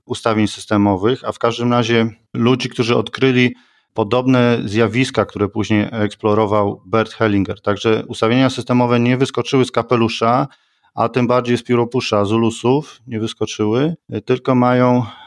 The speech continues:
korzenie na Zachodzie. I tak mówiąc krótko albo średnio, to jakie są te, y, te korzenie? Przede wszystkim,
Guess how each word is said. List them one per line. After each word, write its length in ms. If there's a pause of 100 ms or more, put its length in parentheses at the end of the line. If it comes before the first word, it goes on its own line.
(140)
korzenie 340
na 100
Zachodzie. 380
I 40
tak 200
mówiąc 400 (760)
krótko 680
albo 280
średnio, 600 (460)
to 360
jakie 280
są 200
te, 120 (540)
y, 40
te 160
korzenie? 480 (400)
Przede 260
wszystkim, 640